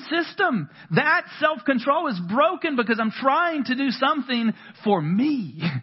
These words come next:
<laughs> not for God. I think we should have some self-control when it comes to food, but it, it comes to, it's not just about that. For me, it's a completely unhealthy part of my life that I spend way too much thinking about.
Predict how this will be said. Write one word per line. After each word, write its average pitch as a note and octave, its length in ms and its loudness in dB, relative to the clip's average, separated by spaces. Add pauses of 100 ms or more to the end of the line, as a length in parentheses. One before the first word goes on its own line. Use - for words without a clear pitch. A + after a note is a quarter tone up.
(140)
<laughs> - 360 -20
not B4 120 2
for - 120 -4
God. F3 300 -2 (1400)
I D4+ 160 4
think F4 180 -6
we D4 120 2
should C4 180 -2
have D4+ 320 0 (100)
some B3+ 140 -2
self-control C4+ 500 0
when B3+ 120 -2
it A3 60 -10
comes C#4 220 0
to A#3+ 80 -4
food, F4 280 0
but A3+ 120 -2 (240)
it, D#4 180 0 (220)
it C#4 200 -4
comes E4 420 0 (180)
to, B3+ 380 0 (340)
it's A3+ 180 -2
not C#4 280 2
just B3 220 0
about A#3+ 340 0
that. C#3+ 240 0
For G3+ 80 2
me, B3+ 360 0
it's G#3 120 -4
a G3+ 80 -6 (200)
completely C#4+ 720 0
unhealthy A#3 640 0
part G3+ 400 0
of E3 140 -4
my F3 180 0
life G#3 320 -4 (560)
that D#3+ 80 4
I F3+ 60 0
spend F3+ 360 -4
way B3+ 200 0
too C#4+ 160 -4
much C4+ 200 -2 (200)
thinking F#3+ 320 -2
about. A#2+ 260 -8